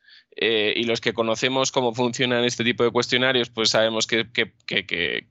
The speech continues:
que, que, que es algo que se puede analizar a pe-, a un nivel subclínico,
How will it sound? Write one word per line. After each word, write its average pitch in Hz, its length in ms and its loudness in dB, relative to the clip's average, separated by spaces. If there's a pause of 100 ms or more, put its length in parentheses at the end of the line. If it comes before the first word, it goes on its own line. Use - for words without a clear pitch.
(180)
que, - 360 -16
que, 64 760 -2
que 110 80 0
es 110 100 2
algo 117 220 0
que 120 80 -2
se 127 100 -2
puede 120 160 2
analizar 120 460 0
a - 80 -4
pe-, 113 180 -4
a 107 160 0
un 127 100 -6
nivel 127 240 0
subclínico, 156 760 -2